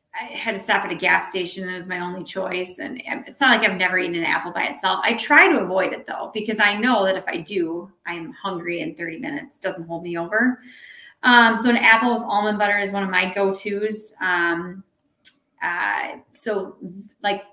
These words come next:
veggies with guacamole would be another good example. Um, if you do eat dairy, um, making sure you, you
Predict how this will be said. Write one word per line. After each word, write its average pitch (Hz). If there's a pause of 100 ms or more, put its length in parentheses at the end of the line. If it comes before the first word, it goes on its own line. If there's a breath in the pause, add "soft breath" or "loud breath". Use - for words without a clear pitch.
veggies 202
with 190
guacamole 196
would 196
be 196
another 190
good 190
example. 196
Um, 185 (600 loud breath)
if 226
you 220
do 226
eat 240
dairy, 226 (180 loud breath)
um, 175
making 196
sure 202
you, 185 (200)
you 190